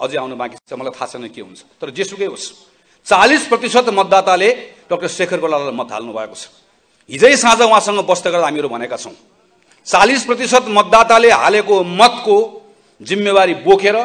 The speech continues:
पाँच वर्ष तपाईँ क्रिया, चार वर्ष तपाईँ क्रियाशील रहनुपर्छ। तर यो चालिस प्रतिशतको नाममा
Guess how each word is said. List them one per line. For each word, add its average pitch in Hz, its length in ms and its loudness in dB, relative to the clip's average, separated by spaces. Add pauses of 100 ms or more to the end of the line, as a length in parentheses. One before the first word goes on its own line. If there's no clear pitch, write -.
(240)
पाँच 170 240 0
वर्ष 160 240 -4
तपाईँ 139 240 -12
क्रिया, 127 240 -6
चार 139 240 -6
वर्ष 131 240 -10
तपाईँ 120 240 -14
क्रियाशील 117 400 -14
रहनुपर्छ। 101 420 -18 (720)
तर 170 140 4 (1200)
यो 151 80 -8
चालिस 202 320 2
प्रतिशतको 196 460 -6
नाममा 220 580 2